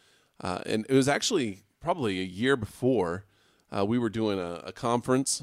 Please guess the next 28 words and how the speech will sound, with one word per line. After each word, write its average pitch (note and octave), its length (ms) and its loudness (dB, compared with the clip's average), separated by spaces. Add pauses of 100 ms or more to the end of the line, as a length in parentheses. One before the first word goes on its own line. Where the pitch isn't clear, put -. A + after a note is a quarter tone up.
(160)
um, F#2+ 280 0
there G#2 120 2
at G2 80 0
our F#2 100 0
church, B2+ 360 -2
kinda G2 180 -4
like G2 140 -4
what G#2 80 -8
you G#2+ 80 -8
just G#2+ 340 -8
described. A2 520 0 (460)
And, F#2+ 360 2
uh, F#2 400 -2 (120)
we're A#2 200 4
with B2+ 160 4
the A2 80 -4
Church A2 200 -6
of G#2+ 60 -6
the G2+ 80 0
Nazarene, F2+ 540 0 (400)
and F2+ 460 0
we G#2 100 -2
had G2+ 80 -2
a F2 60 -4
whole A2+ 160 2
bunch G#2 240 -2
of F2+ 40 -12
don-, F#2 200 -4